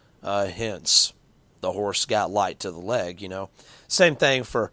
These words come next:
teaching him to back up, teaching him to side pass, you know, uh, lunging, you know, any of that stuff. It's all kind of the same concept as far as getting one lighter. But, uh,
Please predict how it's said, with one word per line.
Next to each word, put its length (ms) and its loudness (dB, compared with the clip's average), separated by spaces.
teaching 320 0
him 100 -4
to 80 -2
back 340 4
up, 300 2
teaching 320 -4
him 120 -6
to 40 -6
side 400 4
pass, 560 4
you 140 -4
know, 340 -4
uh, 220 4
lunging, 500 -2
you 100 -2
know, 140 0
any 280 -4
of 80 -6
that 140 -8
stuff. 380 -4
It's 140 -4
all 260 0
kind 200 6
of 60 0
the 60 -2
same 280 2
concept 500 0
as 140 -4
far 180 2
as 140 -4
getting 320 -4
one 240 -6
lighter. 400 0
But, 280 4
uh, 340 4